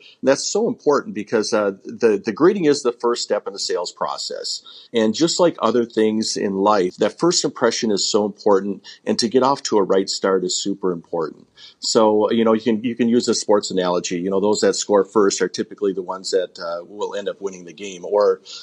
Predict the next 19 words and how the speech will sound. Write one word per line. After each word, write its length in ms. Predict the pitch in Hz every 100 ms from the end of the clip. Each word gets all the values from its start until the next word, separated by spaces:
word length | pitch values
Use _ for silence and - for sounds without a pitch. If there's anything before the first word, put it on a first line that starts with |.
| -
the 80 | 120
one 160 | 123 151
that 120 | 117
I 80 | 117
like 220 | 123 104
to 100 | 101
think 160 | - 101
about 180 | 101 98
most 300 | 123 - 92
often 260 | 98 101
is 100 | 95
I 80 | 123
do 140 | 165
a 40 | 135
little 180 | 113 101
bit 100 | 123
of 80 |
public 280 | - 98 95
speaking. 580 | - - 104 101 87